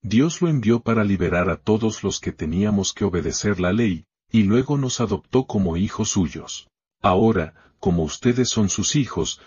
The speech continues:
Dios ha enviado el espíritu de su Hijo a vivir en ustedes. Por eso, cuando oramos a Dios, el espíritu nos permite llamarlo, papá, querido papá. Ustedes ya no son como los esclavos de cualquier familia,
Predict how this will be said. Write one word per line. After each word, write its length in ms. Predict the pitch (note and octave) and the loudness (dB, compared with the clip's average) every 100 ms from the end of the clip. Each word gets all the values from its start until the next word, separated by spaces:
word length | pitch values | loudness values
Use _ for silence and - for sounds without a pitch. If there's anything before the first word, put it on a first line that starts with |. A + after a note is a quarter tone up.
| _ - | _ -2
Dios 360 | G#2 C3 C3 | 4 4 2
ha 100 | B2+ | 0
enviado 420 | A#2+ G2+ A2+ A2+ G2+ | 0 2 2 2 2
el 100 | F2+ | 0
espíritu 540 | - A#2+ B2+ A#2+ A2 | 0 -2 0 -2 -2
de 120 | G2 | 0
su 240 | F2+ F2 E2 | -2 -2 0
Hijo 300 | A2+ - G2+ | 0 -2 -2
a 40 | |
vivir 340 | F2 F#2+ G#2+ | -2 0 0
en 120 | G#2+ F2+ | 2 0
ustedes. 680 | - - D#2 - - - _ _ _ - | -2 -2 -2 -4 -12 -14 _ _ _ 0
Por 180 | G2 F#2+ | 4 6
eso, 380 | G#2 - C3 - _ _ | 4 0 -6 -8 _ _
cuando 300 | - F2+ E2+ | 0 0 2
oramos 400 | E2 G2 C#3+ C3 | 2 2 0 0
a 60 | A#2 | 0
Dios, 440 | B2+ A2 D#2+ - - - - | 2 2 0 -6 -14 -20 0
el 180 | G#2+ G2 | 2 4
espíritu 600 | - - C#3+ D3 - C3+ | 2 0 0 0 -2 -2
nos 180 | A2+ | -2
permite 500 | - F2+ F2+ A#2+ B2 | -2 -2 0 0 0
llamarlo, 600 | G#2 F#2+ G2+ G#2 D#2+ - _ _ - | 2 2 2 0 -4 -10 _ _ -6
papá, 500 | G2+ - A2 A#2 - _ _ | -4 0 0 0 -6 _ _
querido 440 | - F#2 A2 A#2 - | -2 2 2 0 0
papá. 460 | F#2+ - D2+ - _ _ _ - | -2 0 -2 -4 _ _ _ 0
Ustedes 600 | A#2+ - E3+ F#3 E3 - | 0 2 2 4 2 0
ya 100 | D3+ | 0
no 180 | D3 | 0
son 240 | C#3 A#2 A2+ | 0 0 0
como 280 | - G2+ F2+ | 0 0 0
los 200 | E2 F#2 | -2 -4
esclavos 520 | - G2+ F#2+ F#2+ - | -4 0 0 0 -2
de 100 | F#2 | -4
cualquier 460 | F2 - - G2+ | -4 -4 -2 -2
familia, 580 | - F#2 G#2 F#2 D2 C#2 | 0 0 2 2 -2 -10